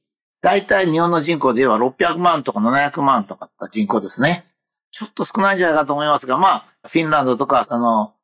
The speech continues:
スウェーデンなんかと同じようにしよったらそれが理想形になりますね。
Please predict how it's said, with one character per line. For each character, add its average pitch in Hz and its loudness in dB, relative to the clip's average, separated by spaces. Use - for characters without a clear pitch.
ス - 2
ウ - 6
ェ 175 6
ー - 4
デ 160 4
ン 143 0
な 131 0
ん - -6
か 123 -6
と 151 2
同 185 2
じ 190 -2
よ 214 4
う - 2
に 185 2
し - -4
よ 185 2
っ - -8
た 226 0
ら 175 0
そ 160 0
れ 170 4
が 156 2
理 151 2
想 139 0
形 135 0
に 131 -2
な 123 0
り 117 -2
ま 110 -2
す - -14
ね。 214 2